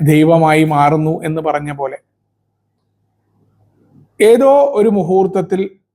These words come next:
ആ ഒരു പ്രദേശം, ആ ഒരു കര, ഇത് ഇത്തരത്തിലാണ് എന്ന് എവിടെ നിന്നോ തുടങ്ങിയ, പലപ്പോഴും മനുഷ്യനെ സംബന്ധിച്ചിടത്തോളം തൻ്റെ ജീവിതത്തിലുണ്ടായ തകർച്ചകൾ,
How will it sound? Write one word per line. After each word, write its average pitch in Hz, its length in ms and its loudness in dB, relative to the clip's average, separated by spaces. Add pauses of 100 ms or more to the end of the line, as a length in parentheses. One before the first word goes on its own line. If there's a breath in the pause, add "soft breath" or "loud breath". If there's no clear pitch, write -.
(500)
ആ 180 160 2 (440)
ഒരു 185 80 2 (100)
പ്രദേശം, 156 440 0 (140)
ആ 185 40 4 (100)
ഒരു 175 120 2 (120)
കര, 139 140 0 (1200 soft breath)
ഇത് 262 140 4 (180)
ഇത്തരത്തിലാണ് 247 920 2 (200)
എന്ന് 220 200 -2 (360)
എവിടെ 240 360 4
നിന്നോ 254 300 4 (160)
തുടങ്ങിയ, 185 380 0 (720)
പലപ്പോഴും 220 420 2
മനുഷ്യനെ 226 420 0
സംബന്ധിച്ചിടത്തോളം 190 680 -2 (760)
തൻ്റെ 220 220 4 (960)
ജീവിതത്തിലുണ്ടായ 202 760 2 (220)
തകർച്ചകൾ, 156 560 -2